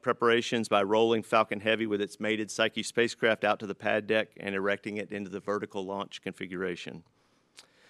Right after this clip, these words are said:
We do have some weather challenges ahead of us that we'll deal with over the next few days, and Arlena, our launch weather officer,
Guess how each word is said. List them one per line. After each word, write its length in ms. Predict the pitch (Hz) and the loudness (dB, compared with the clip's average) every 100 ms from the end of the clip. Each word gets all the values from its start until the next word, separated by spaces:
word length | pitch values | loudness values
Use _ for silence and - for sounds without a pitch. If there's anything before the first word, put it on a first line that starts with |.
| _ _ _ | _ _ _
We 120 | - 110 | -4 6
do 180 | 156 | 8
have 180 | 180 185 | 8 6
some 200 | - 139 | 4 2
weather 240 | 139 156 143 | 4 4 2
challenges 800 | - 113 104 98 98 95 - - - | 2 0 0 -2 -2 -4 -6 -6 -4
ahead 300 | 95 104 98 | 2 4 4
of 100 | 101 | 4
us 220 | 117 - | 2 0
that 140 | 85 | -2
we'll 120 | 101 | -2
deal 300 | 101 151 165 | 2 2 2
with 280 | 110 92 90 - | 2 -2 -4 -2
over 200 | 107 104 | 0 0
the 80 | |
next 260 | 101 104 - | -2 -4 -4
few 140 | 107 | -2
days, 540 | 101 101 98 98 95 - _ - _ _ - | 2 4 4 2 -2 -8 _ -20 _ _ 0
and 380 | 104 104 101 - | 4 4 2 0
Arlena, 500 | 104 107 117 127 127 | 4 4 2 -2 -2
our 180 | 107 110 | -2 2
launch 300 | 113 123 - | 4 4 2
weather 300 | 110 120 120 | 4 6 8
officer, 580 | 110 110 - 135 127 | 8 6 2 2 2